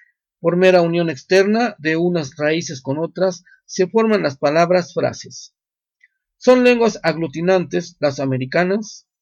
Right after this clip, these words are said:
las caucásicas, las hiperbóreas, el japonés, las malayo-polinésicas, las uralo-altaicas, etcétera.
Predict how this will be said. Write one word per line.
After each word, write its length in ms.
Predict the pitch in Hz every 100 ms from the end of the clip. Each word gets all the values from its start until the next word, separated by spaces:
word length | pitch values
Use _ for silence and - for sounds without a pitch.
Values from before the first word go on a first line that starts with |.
| _
las 260 | 139 127 -
caucásicas, 1080 | 127 123 123 165 170 175 180 - 196 180 _ _ _
las 220 | 147 135 -
hiperbóreas, 1040 | 208 190 135 160 175 160 156 156 - - _ _ _
el 140 | 135
japonés, 920 | 131 131 - 151 185 190 190 202 - _ _ _
las 260 | - 160 160
malayo-polinésicas, 1400 | 170 170 170 160 151 147 156 185 190 214 175 202 202 - _ -
las 340 | 156 143 _ -
uralo-altaicas, 1300 | 170 160 156 156 147 135 190 214 208 233 240 - _ _ _ -
etcétera. 760 | 139 - 175 135 113 104